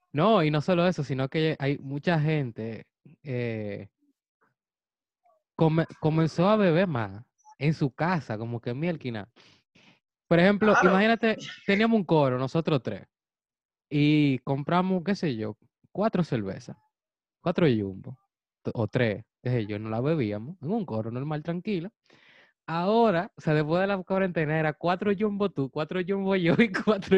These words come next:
Speaker 1: jumbo Grisel Amy. <laughs>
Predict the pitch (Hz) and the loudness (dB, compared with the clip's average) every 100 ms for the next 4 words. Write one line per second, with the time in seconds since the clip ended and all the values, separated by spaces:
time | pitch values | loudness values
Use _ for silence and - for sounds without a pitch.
0 | 190 185 170 175 185 - 185 220 - 196 | 6 4 4 2 2 0 -4 -2 -2 -4
1 | - 240 123 151 _ - 349 - - 254 | -2 -6 -4 -8 _ 2 2 2 2 2
2 | - 262 | 0 -4